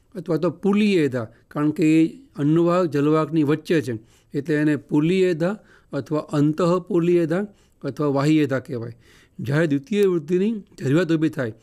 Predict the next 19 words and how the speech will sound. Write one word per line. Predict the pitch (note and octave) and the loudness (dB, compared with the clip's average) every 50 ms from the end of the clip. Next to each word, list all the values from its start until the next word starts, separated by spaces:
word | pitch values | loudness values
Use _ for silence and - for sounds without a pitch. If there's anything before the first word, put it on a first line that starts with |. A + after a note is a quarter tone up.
| - - - - _ _ | -20 -20 -20 -20 _ _
ત્યારે | - E3+ D3 C3+ | -6 -2 -2 -2
બે | A2 A2 A#2+ E3 G3 G#3+ G3+ | -2 0 2 2 2 2 0
વાહી | D#3+ C#3+ B2+ C#3+ D#3+ E3+ | -2 -2 -2 -2 -2 -2
પુલની | E3 F3 G#3+ F3+ F#3 F3 | -2 -2 -2 0 2 0
વચમાં | C#3+ A#2+ C3 B2 - E3+ E3+ F3 F3+ D#3+ | 0 0 -2 -4 -4 -2 -2 -2 -2 0
આવતા | D#3 D3 C#3 C#3+ F#3 E3 F#3+ G3+ - _ _ _ _ _ - | -2 -4 -2 -2 -2 -2 -2 -2 -8 _ _ _ _ _ 0
મૃતકીય | C3+ D#3 E3+ E3 F3+ D#3+ - - E3+ E3 E3 | 0 0 2 0 -2 -6 -4 -2 -2 -2 -2
કોષો | - - D3 D3+ C#3+ - - C3 A2 - _ _ _ _ _ _ - | 0 0 -2 -2 -2 -2 -4 -6 -6 -6 _ _ _ _ _ _ -2
બરાબર | D3 E3 F3 F3 E3 F#3 | 0 0 0 0 0 -2
એધાની | F3 D#3+ D3 C#3 B2 D3 D3 D#3 E3 D#3 | -2 0 0 0 0 0 2 2 0 0
સામે, | E3 - D#3 D3+ C#3+ B2+ A2+ - - _ _ - _ _ - | 0 -2 -2 -2 0 -2 -4 -6 -12 _ _ -20 _ _ -4
જે | C3+ C3 B2+ | -2 0 0
વાહી | A#2 B2 B2 B2 C#3+ E3 F3+ E3+ | 0 0 -2 0 0 2 2 2
એધા | E3 D3+ E3 F3 E3+ | 2 2 0 -2 -2
છે | D#3+ - E3+ D3+ D3 | 0 0 -2 -2 -2
અહીં | D3+ _ _ _ _ _ D#3+ D3+ C3 | -4 _ _ _ _ _ -2 -2 -2
સામેના | - - D3 D3+ D#3+ E3+ F3+ F3+ F#3 F3+ | -2 -2 0 2 2 2 2 2 0 0
મૃતકીય | D#3 D#3 E3 E3+ E3 F3+ D#3+ E3 - E3 D#3 | 2 2 2 2 0 -4 -8 -4 -2 -4 -4
કોષો | D3+ D#3 D#3+ D3 C3+ C3+ B2 G#2+ | -2 -2 -4 -2 -2 -2 -4 -6